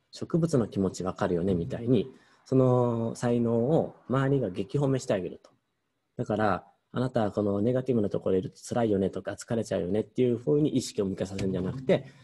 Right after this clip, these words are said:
「あ、犬の気持ちわかるじゃん」とか、「お友達の困ってるところわかるよね」みたいに、こう、理解を、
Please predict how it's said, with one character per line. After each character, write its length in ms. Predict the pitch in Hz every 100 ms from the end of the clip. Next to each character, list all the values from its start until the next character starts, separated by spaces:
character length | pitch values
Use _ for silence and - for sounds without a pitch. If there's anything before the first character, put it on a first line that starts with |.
| _
「あ、 140 | 101 - _ _
犬 200 | 117 135
の 120 | 185
気 120 | 185 180
持 100 | 180
ち 140 | 156
わ 80 | 143
か 120 | 175
る 100 | 160
じ 100 | 131
ゃ 60 | 104
ん」 100 | 95
と 140 | 82
か、 220 | 80 71 - _ _
「お 100 | 135
友 200 | 147 170
達 220 | 165 165
の 300 | 165 160 151
困 180 | 143 165
っ 80 | 180
て 80 | 135
る 80 |
と 100 | 123
こ 100 | -
ろ 280 | 95 85 92
わ 100 | 98
か 120 | - 160
る 80 |
よ 120 | 107 90
ね」 140 | 101
み 80 | 87
た 120 | 82
い 80 | 90
に、 120 | -
こ 140 | 127 -
う、 40 |
理 120 | 139
解 240 | 143 143
を、 60 | 98